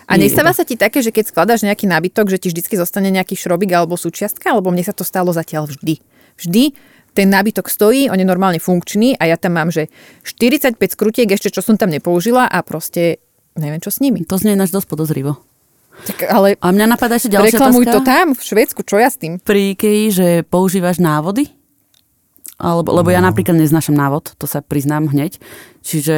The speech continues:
Speaker 2: môj manžel mi na to, že t-, na to, za to <laughs> vždy nadáva, že ja ako sa na to pozriem a myslím si, „Však to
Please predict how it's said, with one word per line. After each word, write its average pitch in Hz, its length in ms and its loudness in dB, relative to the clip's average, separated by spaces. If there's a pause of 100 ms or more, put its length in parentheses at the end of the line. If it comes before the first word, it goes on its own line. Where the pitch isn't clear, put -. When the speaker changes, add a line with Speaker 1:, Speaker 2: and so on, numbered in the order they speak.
(300)
Speaker 2:
môj 160 220 0
manžel 156 240 0
mi 160 80 2
na 151 80 0
to, - 120 -8
že 139 140 -8
t-, - 200 -10
na 147 180 0
to, 143 240 -6 (160)
za - 180 -4
to 156 220 -2 (500)
<laughs> 254 540 -6
vždy 175 180 0
nadáva, 175 600 2
že 165 220 0
ja 156 260 0
ako 160 240 -2
sa 160 120 0
na 160 120 4
to 175 80 0
pozriem 165 400 2
a - 80 0
myslím 147 220 2
si, 156 100 -2
„Však 269 200 -4
to 165 120 0